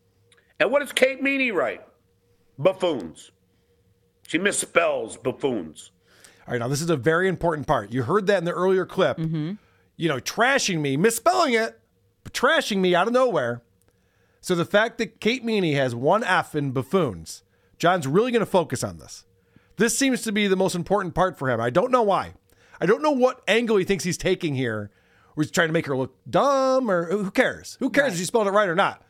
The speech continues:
Speaker 2: You know what she means. I do.
Speaker 3: Yeah.
Speaker 2: <laughs> Obviously you do,
Speaker 3: You
Speaker 2: 'cause
Speaker 3: can
Speaker 2: you're very
Speaker 3: pronounce
Speaker 2: upset
Speaker 3: it.
Speaker 2: about it, and you're slut-shaming her now. So John responds to that with,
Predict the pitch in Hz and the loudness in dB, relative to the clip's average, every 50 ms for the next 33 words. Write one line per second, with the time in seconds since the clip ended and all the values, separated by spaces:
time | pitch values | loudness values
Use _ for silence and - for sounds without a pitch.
0 | _ _ - 185 247 294 294 226 151 - - 139 135 151 214 269 294 - - - | _ _ -4 -2 2 2 2 2 2 0 -2 -2 0 0 0 0 -2 -4 -8 -4
1 | - 151 214 254 - 143 185 233 226 - _ - 262 494 - 220 - - - 262 | 0 0 0 2 0 0 -2 -2 -4 -6 _ -4 -2 0 0 -2 -4 -4 -2 -2
2 | - 294 - - - - - - 220 277 330 302 - - 170 139 135 123 131 123 | -2 -2 -6 -14 -14 -4 0 2 4 4 4 0 -2 -2 -4 -4 -2 -2 -2 -2
3 | - 147 143 143 - - 175 160 190 262 277 185 - - 226 262 240 147 131 120 | 0 0 2 2 2 2 2 4 4 4 2 2 0 2 2 2 2 0 0 -2
4 | 113 117 120 - 139 135 139 135 123 - - - _ - - 240 277 277 - 170 | -2 -4 -4 -6 -4 -4 -4 -4 -6 -8 -12 -20 _ -2 0 0 0 2 0 0
5 | 131 110 113 107 104 104 101 92 95 - _ _ _ _ _ _ _ _ _ _ | 0 -2 -4 -6 -8 -10 -12 -14 -16 -18 _ _ _ _ _ _ _ _ _ _
6 | _ _ - - 185 151 110 165 208 262 269 247 220 - - - 220 214 233 240 | _ _ -2 -2 -2 2 4 4 4 4 2 0 -2 -2 0 2 2 2 2 0
7 | 208 156 - - 190 143 165 190 196 160 113 - - - - - _ - 143 175 | -2 0 0 0 2 4 4 4 2 2 -2 -8 -16 -20 -20 -18 _ -2 0 0
8 | 170 - - | 0 0 -2